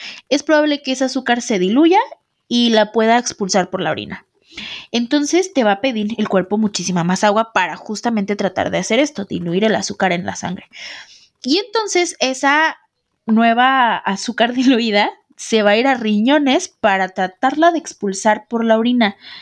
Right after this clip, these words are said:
¿sí? Entonces, si estoy tomando más agua, obviamente voy a tener que expulsar más agua y le voy a dar mucho más trabajo a mis riñones.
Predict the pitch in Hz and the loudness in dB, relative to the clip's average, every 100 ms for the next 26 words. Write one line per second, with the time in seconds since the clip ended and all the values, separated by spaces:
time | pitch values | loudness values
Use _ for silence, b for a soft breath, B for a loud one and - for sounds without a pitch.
0 | B - - 196 - 233 254 233 190 190 | B -14 -10 -6 -4 -2 -2 -2 -4 -6
1 | 175 170 170 277 349 370 403 415 311 196 | -4 -4 -2 -4 -2 0 -2 -2 0 2
2 | 185 277 - b b - 214 254 247 233 | 2 2 -4 b b 0 2 2 0 0
3 | 226 220 208 208 175 190 277 359 359 - | 0 2 2 0 -2 0 0 -2 -4 0
4 | 320 302 247 233 190 170 185 220 208 185 | 2 0 -2 -4 -2 0 0 0 -2 -2
5 | 175 180 220 196 196 208 202 175 165 - | 0 2 2 2 0 -2 -4 -6 -6 -2
6 | 247 185 202 190 180 185 185 269 233 - | -2 -2 -6 -6 -4 -2 2 2 0 -10